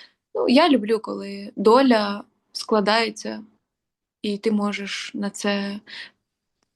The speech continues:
подивитись збоку, поспостерігати. Ем, коротше, не сильно на щось впливати, а більше подивитися, наскільки життя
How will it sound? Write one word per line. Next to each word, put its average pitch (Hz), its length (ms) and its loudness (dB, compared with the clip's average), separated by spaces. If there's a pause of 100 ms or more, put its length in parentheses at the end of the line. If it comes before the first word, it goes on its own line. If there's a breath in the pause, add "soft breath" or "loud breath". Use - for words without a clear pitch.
(180)
подивитись 233 680 2
збоку, 214 520 0
поспостерігати. 226 1080 -2 (1120 loud breath)
Ем, 226 540 2 (220)
коротше, 254 460 6
не 240 220 4
сильно 302 440 4
на 220 100 -6
щось 226 200 -10
впливати, 208 600 -6
а 214 440 -4
більше 202 760 -4 (1200)
подивитися, 233 680 2
наскільки 214 800 0 (920)
життя 226 640 2